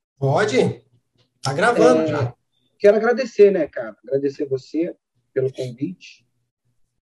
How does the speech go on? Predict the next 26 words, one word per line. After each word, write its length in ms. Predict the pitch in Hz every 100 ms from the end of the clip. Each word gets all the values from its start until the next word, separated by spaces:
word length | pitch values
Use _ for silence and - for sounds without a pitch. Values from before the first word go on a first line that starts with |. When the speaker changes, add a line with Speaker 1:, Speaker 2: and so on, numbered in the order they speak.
| _ _ -
Speaker 2:
É, 760 | 117 120 120 120 117 113 113 107 _ _ _ _ _
eu, 200 | 127 170
de 140 | 180 202
verdade, 600 | 214 247 180 156 139 135
né, 160 | 139 147
cara? 320 | 117 107 - _ -
Já 380 | 127 143 139 - _ _ _ - - - - _ -
tava 300 | 139 139 - - - -
<laughs> 920 | - - - - - - - - _ - _ _ _
tremendo 640 | 170 160 156 185 202 170
um 60 | 151
pouco, 540 | - 190 208 208 185
né? 220 | 175 208 - _ _ _ 135
No 100 | 160
início, 580 | 160 175 226 - 151
quando 180 | 156 170 165
foi 120 | 170
chegando 380 | - 147 170 165
mais 180 | 151 -
próximo, 400 | - 160 - 285
a 40 |
gente 160 | 277 277
treme 220 | - 151
um 60 | 139
pouco 280 | 147 139
mais. 360 | 135 160 214 208